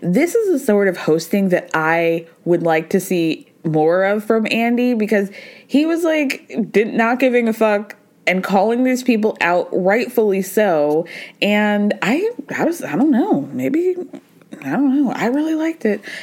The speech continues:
You guys need to watch Southern Hospitality. They're gonna get a season three. There's no doubt about it. So hop on board. Hop on board before it's too late. Okay? <laughs> So we start off with Joe trying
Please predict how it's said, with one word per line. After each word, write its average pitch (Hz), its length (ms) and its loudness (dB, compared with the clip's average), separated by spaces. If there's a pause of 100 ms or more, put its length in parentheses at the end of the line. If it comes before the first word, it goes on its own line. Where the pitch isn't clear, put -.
(180)
You - 160 -6
guys 587 180 2
need 605 120 0
to 508 120 4
watch 381 160 0
Southern 320 280 2
Hospitality. 208 800 2
They're 254 220 2
gonna 311 280 2
get 330 140 2
a 262 80 2
season 202 380 0
three. 151 160 2
There's 160 200 2
no 190 220 2
doubt 196 240 2
about 147 300 0
it. - 160 0
So 180 420 0 (360)
hop 247 300 0
on 262 200 2
board. 180 440 0 (100)
Hop 208 300 -2
on 196 200 0
board 156 520 0 (520)
before 233 580 0 (460)
it's - 180 -12
too 370 220 0
late. 294 320 -4 (360)
Okay? 359 280 -2
<laughs> - 40 -2 (520)
So 247 520 0 (320)
we 294 180 2
start 480 280 2
off 269 240 0
with 233 340 0 (300)
Joe 294 600 2
trying 226 760 -2